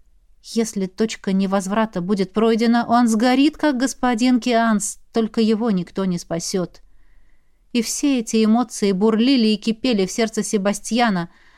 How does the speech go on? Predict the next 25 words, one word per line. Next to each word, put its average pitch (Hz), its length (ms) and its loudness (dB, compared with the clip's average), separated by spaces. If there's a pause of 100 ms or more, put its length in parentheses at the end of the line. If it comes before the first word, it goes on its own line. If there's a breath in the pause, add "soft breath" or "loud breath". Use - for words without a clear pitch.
складывались 220 880 0
в 196 100 -2
волну 220 400 4
ревности 220 520 2
и 220 100 4
желания, 247 520 2
которое 214 440 0
разбивалось 226 580 0
об 202 160 0
острые 214 340 0
скалы 226 380 0
бета-колебаний 226 880 2
Ориан, 220 540 2 (200 loud breath)
стоило 277 580 0
в 233 60 0
диалоге 226 600 2
промелькнуть 214 720 0
таким 196 300 -2
словам, 202 500 0
как 185 280 -2
«брак», 180 400 -2
«супруг», - 600 -8 (140)
«жена». 170 480 -2 (1700)
<sighs> - 560 -6
«Ориан». 160 500 -2